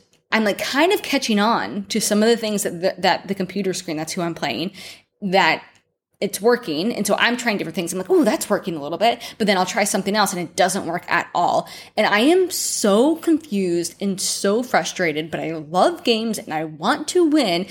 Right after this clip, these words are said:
So I just keep playing <laughs> again and again and again. And I'm figuring out more stuff as I go,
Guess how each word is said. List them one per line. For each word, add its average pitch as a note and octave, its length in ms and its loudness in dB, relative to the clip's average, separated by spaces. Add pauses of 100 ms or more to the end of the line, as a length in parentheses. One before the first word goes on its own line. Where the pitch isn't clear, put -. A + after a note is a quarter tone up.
(160)
So - 240 -4
I A3+ 160 2
just D4+ 300 0
keep B3 280 0
playing F#3 480 -2
<laughs> - 180 -4
again G#3+ 460 2
and A3+ 140 2
again G#3 380 2
and G3 180 -2
again. F#3 340 0 (280)
And C4+ 100 2
I'm C4 140 2
figuring G4 420 2
out D4+ 180 -2
more A3 300 0
stuff G3 420 -2
as F3+ 280 0
I F#3+ 180 -2
go, F3 460 0